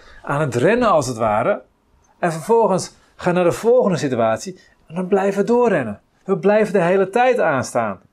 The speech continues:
Een voorbeeld van een, eh, juf die ik ooit op een wandeling had, basisschooljuf. Die zei van, "Ja, maar de klas is druk en die kinderen alle kanten op." En dan, dan, dan, pff, was best veel voor haar. En vervolgens had ze pauze en dan in de pauze,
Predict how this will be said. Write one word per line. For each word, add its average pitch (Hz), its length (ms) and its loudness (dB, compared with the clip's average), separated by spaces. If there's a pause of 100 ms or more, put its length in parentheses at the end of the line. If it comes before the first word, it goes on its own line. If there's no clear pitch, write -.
(2000)
Een 139 80 -14
voorbeeld 185 360 0
van 156 140 -6
een, 143 200 -8
eh, 127 480 -4
juf 196 160 2
die 190 120 0
ik 175 60 -4
ooit 170 220 2
op 165 80 -2
een 151 60 -8
wandeling 151 340 -2
had, 156 220 0
basisschooljuf. 143 840 -4 (460)
Die 131 100 -10
zei 147 180 0
van, 143 100 -6
"Ja, 135 80 -2
maar 120 120 -6
de 117 60 -6
klas 196 280 0
is 131 120 -4
druk 208 320 2
en 160 80 -2
die 131 100 -6
kinderen 208 340 0
alle 185 200 2
kanten 202 320 0
op." 175 80 -4
En 156 60 -6
dan, 139 100 -4
dan, 135 120 -2
dan, 135 180 -4
pff, - 320 -14 (220)
was 139 160 -4
best 160 260 -2
veel 202 280 0
voor 190 240 0
haar. 220 120 0
En 233 100 -8 (1120)
vervolgens 185 340 0
had 160 100 0
ze - 140 -8
pauze 220 400 2
en 180 60 -2
dan 185 100 -2
in 170 80 -4
de 139 60 -6
pauze, 220 560 0